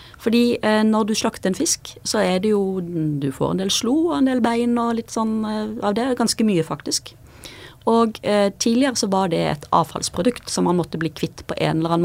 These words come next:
måte. Eh, og da måtte de betale for å bli kvitt det,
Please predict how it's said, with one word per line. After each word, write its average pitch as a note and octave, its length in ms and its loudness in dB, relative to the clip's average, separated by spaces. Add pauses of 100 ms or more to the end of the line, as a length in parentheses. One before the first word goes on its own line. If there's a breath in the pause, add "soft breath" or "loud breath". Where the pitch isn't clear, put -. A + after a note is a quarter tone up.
måte. - 200 0 (560 loud breath)
Eh, F3+ 280 2
og G3 100 4
da G3 180 6
måtte A3 260 2
de G3 60 2
betale F3 580 2
for - 100 -2
å F3+ 40 0
bli F3 100 0
kvitt - 300 -6
det, D4 100 0